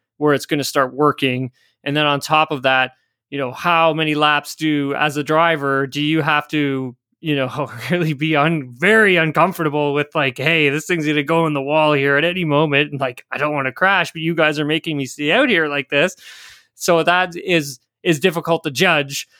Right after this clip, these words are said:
on how fast the track is gonna dry, because Mercedes seemed to think that it was going to dry, which it,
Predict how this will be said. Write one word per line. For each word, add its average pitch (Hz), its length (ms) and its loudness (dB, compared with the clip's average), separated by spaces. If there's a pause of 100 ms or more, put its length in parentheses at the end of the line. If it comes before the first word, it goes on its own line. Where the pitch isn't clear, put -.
(200)
on 147 580 2
how 170 160 0
fast 151 280 0
the 139 60 -10
track 151 240 0
is 123 120 -12
gonna 143 160 -2
dry, 135 420 2
because 131 460 -2
Mercedes 151 540 -4
seemed 151 200 -6
to 143 60 -6
think 262 320 -2
that 180 120 -4
it 170 80 -2 (180)
was 156 180 -10 (220)
going 135 260 -6
to 156 280 -6 (100)
dry, 185 320 2
which 135 240 -4
it, 156 160 -4